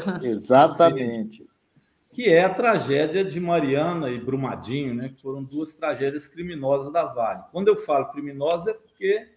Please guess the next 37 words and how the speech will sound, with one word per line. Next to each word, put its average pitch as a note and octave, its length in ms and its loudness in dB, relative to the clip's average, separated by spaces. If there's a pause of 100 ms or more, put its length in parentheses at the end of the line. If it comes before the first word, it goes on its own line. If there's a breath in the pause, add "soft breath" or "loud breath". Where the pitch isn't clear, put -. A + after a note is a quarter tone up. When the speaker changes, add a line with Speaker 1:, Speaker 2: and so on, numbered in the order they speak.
(440)
Speaker 2:
eu D#3+ 180 4
fui F3 400 0
relator F#3 600 0
da F#3+ 100 0
C F#3+ 220 -2
P F3 200 -2
I C#3 180 0
de C3 60 -10
Brumadinho C#3 680 -4
e G3+ 40 -2
relator F#3 420 -2
da F3+ 100 -4
comissão F3 420 -6
especial D#3+ 840 -2
que F3 80 -8
eu, D#3+ 60 -10 (340)
que D3+ 80 -4
eu, D3+ 260 0
eu, D#3+ 200 2
como G3 280 -2
deputado D3 400 -2
estadual A#2+ 460 -4
na C#3 140 -4
época, C#3+ 320 -2
de D3+ 100 -4
Mariana. D#3+ 680 -2 (840)
E C#3+ 120 2
as F3+ 120 2
empresas, E3+ 720 2
a A2 120 -2
Vale, C3 520 0
as G2+ 120 -8
empresas D3+ 400 -4
sabiam F#3+ 580 0
que B2+ 100 -10
aquilo C3+ 420 -4
tinha, B2 640 -6